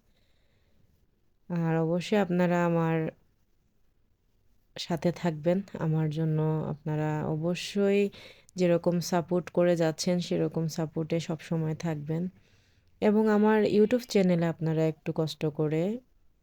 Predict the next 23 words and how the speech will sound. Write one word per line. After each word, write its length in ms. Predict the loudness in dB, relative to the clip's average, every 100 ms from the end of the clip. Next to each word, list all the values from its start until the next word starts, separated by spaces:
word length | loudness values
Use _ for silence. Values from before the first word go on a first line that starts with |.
| -16
স-, 120 | -8
লাইক, 380 | -2 0 0 -4 _
সাবস্ক্রাইব 540 | -12 -6 -6 -4 -2 -2 -2
করে 220 | 0 0
দিয়ে 200 | 0 0
আসবেন। 460 | 0 -2 -2 -2 -2 -10 _ _ _ _ _ _ _ _ _ _ -8
বেল 220 | 0 4 4
আইকনটা 460 | 2 0 -2 -2
টিপ 200 | -4 -4
দিবেন, 500 | -2 -2 2 2 0 -4 -6 -6 -4
তাইলে 380 | -2 0 2 0
যখনই 400 | 0 0 0 2
আমি, 480 | 2 2 2 0 -4 _ _ _ -4
আহ, 560 | -2 0 -2 -4 -4 -8 _ -2
পোস্ট 260 | -2 -2
করব 280 | 0 0 2
আপনাদের 400 | -2 -2 -2 -2
কাছে 260 | -4 -4 -4
নোটিফিকেশন 720 | -4 -6 -6 -6 -4 -4 -4
চলে 320 | -2 -2 0
যাবে। 320 | -2 -2 -6 -8 _ _ _ _ _ _ _ _ _ _ _ _ _ _ _ _ -4
আমার 320 | 0 2 4
এই 460 | 6 6 6 4 0